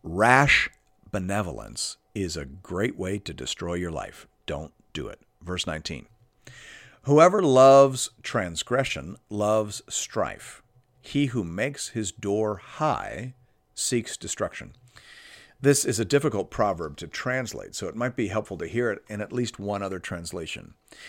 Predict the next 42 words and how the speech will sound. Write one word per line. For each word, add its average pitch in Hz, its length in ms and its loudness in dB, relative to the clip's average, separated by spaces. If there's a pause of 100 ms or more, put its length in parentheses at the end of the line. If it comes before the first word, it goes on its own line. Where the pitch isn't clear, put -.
(140)
The 123 160 0
N 160 140 6
I 180 100 6
V 120 160 4
has 107 240 0
it 107 80 -2
as, 101 460 -4 (420)
"Whoever 170 340 4
loves 139 360 6
a 117 80 -2
quarrel 117 500 2
loves 98 320 -2
sin. - 460 -6 (320)
Whoever 95 340 -4
builds 107 400 2
a 98 160 -2
high 87 220 -2
gate 170 420 2 (140)
invites 101 640 -2 (120)
destruction." - 680 -6 (920)
That 120 140 6
helps 120 240 6
us 110 120 0
a 110 60 0
little 101 180 0
bit 101 120 0
with - 100 -6
the 95 60 -8
first 196 280 4
colon. 69 400 -4 (100)
It 117 140 -4
seems 180 300 4
to 147 60 0
be 131 60 4
saying 98 300 0
that 113 100 -6
a 110 40 -6
person 175 320 -2
who 139 100 0
loves 113 320 2
quarreling 123 560 2
is 117 340 0